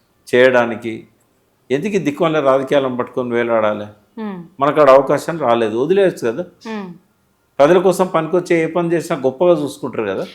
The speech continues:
Speaker 2: అంటే అవకాశం అంటే ఏదన్నా పదవిని ఆశించిండ్రా ఆమె, అందుకని ఇట్లాంటి వ్యాఖ్యలు చేస్తుండ్రా?
Speaker 1: ఏమోనమ్మా, జైలు పోయిన కాడ నుంచి ఇవన్నీ స్టార్ట్ అయినాయి.
Speaker 2: మ్మ్.
Speaker 1: మరి ఆమె కేసుకి ఏమన్నా భయపడుతున్నదా, ఎవరన్నా ఆమెను బ్లాక్‌మెయిల్ చేస్తుండ్రా,
Speaker 2: మ్మ్.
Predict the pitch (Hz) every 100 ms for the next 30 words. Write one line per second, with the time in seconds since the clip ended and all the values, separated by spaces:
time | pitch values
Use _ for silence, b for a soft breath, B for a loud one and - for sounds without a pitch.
0 | B 330 330 302 330 370 349 349 330 330
1 | 294 294 285 262 240 226 - - - 269
2 | 339 381 330 262 262 277 262 269 240 269
3 | 247 254 311 240 254 311 302 277 269 247
4 | 226 220 - 285 262 254 254 262 226 294
5 | _ _ _ _ - 110 139 175 226 160
6 | 135 113 104 104 120 139 147 147 147 147
7 | 139 139 139 120 120 - 107 107 107 95
8 | 85 170 - _ - 226 196 180 - -
9 | - - 104 - 135 135 - 135 135 113
10 | 113 113 120 110 110 110 117 110 110 110
11 | 107 107 95 104 107 120 113 110 104 -
12 | 98 101 95 - - 214